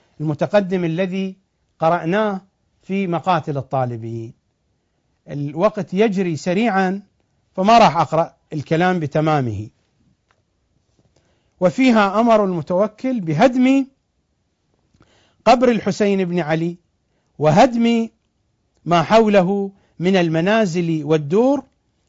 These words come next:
وأن يحرث ويبذر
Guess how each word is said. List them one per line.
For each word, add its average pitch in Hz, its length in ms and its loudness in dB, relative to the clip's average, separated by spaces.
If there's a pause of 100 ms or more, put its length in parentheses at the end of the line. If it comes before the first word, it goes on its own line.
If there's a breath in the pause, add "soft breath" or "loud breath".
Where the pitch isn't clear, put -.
وأن 175 340 -2
يحرث 185 600 -2 (1200)
ويبذر 185 720 2